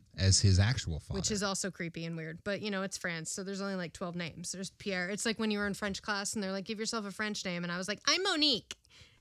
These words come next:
Speaker 2: And twelve of the boys were Pierre.
Speaker 1: Yeah.
Speaker 2: Anyway, so he became, like, a second father figure to him,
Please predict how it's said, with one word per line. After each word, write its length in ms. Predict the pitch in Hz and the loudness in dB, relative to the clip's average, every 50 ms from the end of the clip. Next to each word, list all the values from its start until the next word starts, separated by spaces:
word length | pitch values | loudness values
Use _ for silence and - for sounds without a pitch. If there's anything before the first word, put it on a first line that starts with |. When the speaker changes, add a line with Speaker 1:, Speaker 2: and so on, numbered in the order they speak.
| - - | -6 0
Speaker 2:
And 480 | - 226 214 202 208 208 202 196 202 196 | 4 4 6 6 6 4 4 2 0 -2
twelve 220 | - - 233 208 | 0 0 0 0
of 60 | 214 196 | 0 -2
the 60 | 208 | -2
boys 280 | 180 208 208 202 175 | 0 0 0 0 0
were 120 | 180 185 170 | -2 -4 -4
Pierre. 480 | - - - 220 202 180 147 135 151 180 | -6 -6 -4 -2 -2 -2 -2 -4 2 4
Speaker 1:
Yeah. 140 | - 98 - 120 - - | 4 4 4 0 -2 0
Speaker 2:
Anyway, 380 | 392 453 415 311 262 247 233 - - - | 0 4 6 6 4 4 2 -2 -8 -4
so 360 | - - 339 311 285 277 269 269 | 0 4 6 6 6 6 4 2
he 160 | 262 254 302 | 2 2 2
became, 360 | 285 311 254 - 339 302 294 285 | 2 2 0 2 2 2 2 2
like, 180 | 277 262 - | 0 0 2
a 540 | 262 247 240 233 233 233 226 226 214 196 - _ - | 2 4 4 4 4 2 2 0 -2 -4 -8 _ -6
second 440 | - - - 262 247 - 254 214 | -2 0 0 0 0 0 -4 -4
father 340 | - - 226 220 220 220 214 - | 0 0 0 2 2 2 -2 -2
figure 320 | - 214 190 180 190 190 | -4 -6 -2 -2 -2 -2
to 100 | 180 202 | -2 -4
him, 400 | 196 175 196 180 180 180 185 190 | -6 -4 -2 -2 -2 0 -2 -4